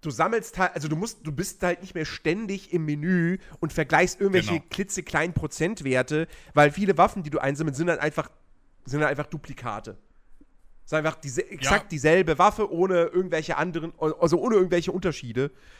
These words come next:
Speaker 2: Nicht,
Speaker 1: Ähm,
Speaker 2: ni-, nicht nur das, sondern die, du hast halt auch jetzt so, du hast halt jetzt viel länger irgendwie diese Stufengeschichte. So, du
Speaker 1: Ja.
Speaker 2: hast halt keine Seltenheitswerte mehr in dem Sinn oder was, sondern du hast jetzt einfach, du fängst an irgendwie mit Grau, das ist halt dein Tier eins und dann geht's halt weiter über,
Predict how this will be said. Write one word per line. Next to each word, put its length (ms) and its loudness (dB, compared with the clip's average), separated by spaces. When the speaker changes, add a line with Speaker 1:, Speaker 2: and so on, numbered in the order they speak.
Speaker 2:
Nicht, 300 4
Speaker 1:
Ähm, 240 2
Speaker 2:
ni-, 240 -2
nicht 280 -4
nur 100 0
das, 220 -2
sondern 240 0
die, 240 -6
du 120 -4
hast 180 -2
halt 180 -4
auch 200 -8
jetzt 380 -14
so, 320 -14
du 100 -8
hast 200 -4
halt 200 -2
jetzt 160 -4
viel 240 -2
länger 300 0
irgendwie 420 -6
diese 260 -6
Stufengeschichte. 920 -6
So, 240 -10
du 60 0
Speaker 1:
Ja. 60 4
Speaker 2:
hast 80 4
halt 120 0
keine 240 -2
Seltenheitswerte 920 -2
mehr 140 -2
in 80 -4
dem 220 -4
Sinn 160 -8
oder 200 -4
was, 140 -2
sondern 180 0
du 60 0
hast 160 -2
jetzt 120 -8
einfach, 380 -4
du 60 -16
fängst 280 -4
an 120 -4
irgendwie 220 -6
mit 180 -4
Grau, 500 -2
das 160 -4
ist 140 -4
halt 140 -4
dein 140 -2
Tier 260 -4
eins 320 -2
und 60 -6
dann 100 -4
geht's 160 -6
halt 100 -8
weiter 380 -2
über, 80 -8